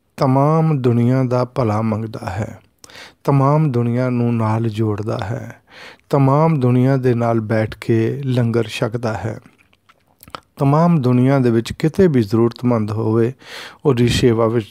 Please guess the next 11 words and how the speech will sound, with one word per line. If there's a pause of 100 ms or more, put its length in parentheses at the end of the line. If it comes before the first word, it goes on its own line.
ਜੁੜਦਾ
ਹੈ, (380)
ਤਮਾਮ
ਦੁਨੀਆ
ਦੇ (760)
ਲੋਕਾਂ
ਨੂੰ
ਜਿੱਥੇ
ਕਿਤੇ
ਵੀ (260)
ਬਤੌਰ